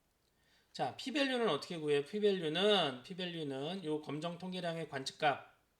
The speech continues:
삼십일 점 삼일팔. 예, 요거보다,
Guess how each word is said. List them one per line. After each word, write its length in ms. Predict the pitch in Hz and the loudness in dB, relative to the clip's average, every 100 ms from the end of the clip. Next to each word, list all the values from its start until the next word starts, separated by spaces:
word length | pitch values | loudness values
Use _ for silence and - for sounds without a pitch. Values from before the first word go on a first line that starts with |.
| _ _ _ _ | _ _ _ _
삼십일 560 | _ 170 165 165 156 147 | _ -10 -8 -6 -6 -4
점 180 | 151 139 | -6 -4
삼일팔. 680 | 151 156 139 - 127 117 - _ _ _ _ _ _ - | -4 -4 -4 0 -2 -2 -14 _ _ _ _ _ _ -14
예, 260 | 120 113 120 | -12 -12 -10
요거보다, 880 | 135 131 135 131 127 170 226 277 | -4 0 0 0 2 2 4 0